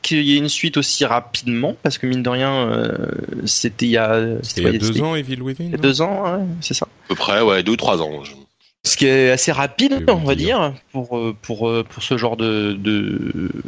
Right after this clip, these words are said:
Speaker 1: de marque. Et puis Bethesda, ils ont pas l'habitude de, euh, ils ont l'habitude de prendre leur temps un petit peu pour, euh, pour leur cycle de, de, de développement, quoi.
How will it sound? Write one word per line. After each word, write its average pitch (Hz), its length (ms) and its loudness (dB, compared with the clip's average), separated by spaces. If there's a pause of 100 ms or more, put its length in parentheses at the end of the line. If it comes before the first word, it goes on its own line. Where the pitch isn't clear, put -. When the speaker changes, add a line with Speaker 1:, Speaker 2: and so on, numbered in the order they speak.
Speaker 1:
de 117 260 -2
marque. 147 260 0
Et 127 40 2
puis 127 200 -2
Bethesda, 120 360 4
ils 147 80 4
ont 135 40 0
pas 147 100 2
l'habitude 143 420 -2
de, 131 100 4
euh, 107 580 4
ils 107 100 0
ont 120 40 2
l'habitude 120 300 -2
de 139 40 2
prendre 131 200 0
leur 127 120 0
temps 147 120 2
un 139 80 0
petit 139 140 -4
peu 127 120 0
pour, 113 300 2
euh, 101 160 0 (1200)
pour - 140 4
leur 110 100 0
cycle 117 300 0
de, 104 280 2
de, 101 240 0
de 104 140 0
développement, 110 400 2
quoi. 107 180 -2